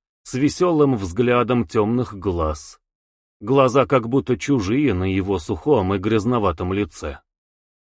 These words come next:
Рядом с ним, очевидно, жена его, большая, беременная, в бархатной чёрной кофте,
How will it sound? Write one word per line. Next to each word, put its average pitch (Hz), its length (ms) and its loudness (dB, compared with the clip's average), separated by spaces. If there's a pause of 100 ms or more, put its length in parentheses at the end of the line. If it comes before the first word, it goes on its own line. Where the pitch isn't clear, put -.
(160)
Рядом 107 380 2
с - 120 -4
ним, 123 320 2
очевидно, 139 640 0
жена 98 360 0
его, 85 380 -4 (320)
большая, 113 840 0
беременная, 104 1040 -2
в 92 80 -10
бархатной 196 720 -2
чёрной 135 500 0
кофте, 151 520 -4